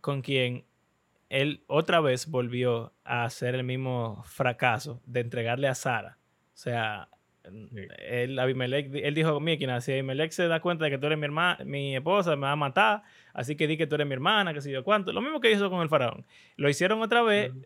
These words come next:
Speaker 1: volvió a pasar lo mismo, Dios le dio durísimo a Abi-, a Abimelech y a su gente, y entonces después le pidió perdón, bla, bla, bla, se arregló todo. O sea, que estamos volviendo al mismo error inicial.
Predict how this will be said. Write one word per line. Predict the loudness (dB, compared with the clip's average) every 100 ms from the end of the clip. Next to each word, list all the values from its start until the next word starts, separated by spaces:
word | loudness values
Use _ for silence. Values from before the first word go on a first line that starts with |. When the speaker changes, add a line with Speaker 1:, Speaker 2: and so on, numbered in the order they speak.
| -12
Speaker 1:
volvió | -2 0 2 0
a |
pasar | 2 2
lo | 2
mismo, | 2 0 0 0
Dios | 0 0
le |
dio | 2 2
durísimo | 2 2 -2 -2 -2
a |
Abi-, | -2
a | 0 0
Abimelech | 0 0 0 0 0
y |
a | -2
su | -2 -2
gente, | 0 0 0 -2 -2
y |
entonces | -4 -6 -6 -4 -4
después | -4 -4 -2 -4 _ -20 -20 -20 -16
le | -10
pidió | -8 0
perdón, | 2 4 6 6 4
bla, | 4 6
bla, | 6
bla, | 4 2
se | 0
arregló | 0 -2
todo. | -2 -6 -8 -20 -20 -20 _ _ -6
O | 0
sea, | 4 6
que | 6
estamos | 4 6 6
volviendo | 6 4 2
al | 0
mismo | -2 -2 2
error | 2 2 -2 -8 _ _ -6
inicial. | -2 -2 0 0 0 -4